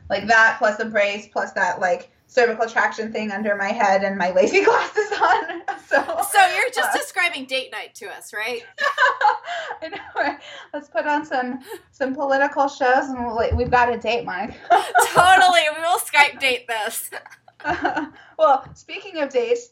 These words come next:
Speaker 1: this one actually is <laughs> So, <laughs> um, so the next thing, like, I, uh, see a lot of, um, especially, like, women's health issues in general get neglected, but, um, this next item,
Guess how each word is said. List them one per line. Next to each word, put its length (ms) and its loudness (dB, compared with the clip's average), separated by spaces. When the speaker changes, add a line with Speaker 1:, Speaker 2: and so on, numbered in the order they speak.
Speaker 1:
this 240 -4
one 360 -4
actually 380 -2
is 120 -2
<laughs> 1080 6
So, 160 6
<laughs> 1400 -6
um, 400 0
so 100 -2
the 80 -2
next 240 -6
thing, 340 -10
like, 360 -4
I, 580 0
uh, 300 2
see 260 -6
a 60 2
lot 220 4
of, 240 2
um, 240 -4
especially, 440 -4
like, 220 -4
women's 260 -6
health 240 2
issues 320 -8
in 200 -10
general 420 -2
get 360 2
neglected, 840 2
but, 420 4
um, 360 -2
this 340 0
next 380 -4
item, 560 2